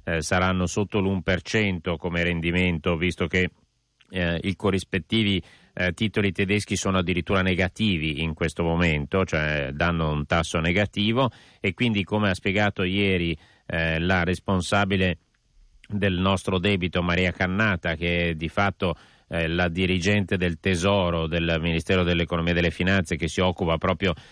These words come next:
eh, della gestione del debito pubblico italiano,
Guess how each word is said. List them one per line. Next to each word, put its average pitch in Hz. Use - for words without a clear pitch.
eh, 87
della 92
gestione 92
del 85
debito 90
pubblico 98
italiano, 104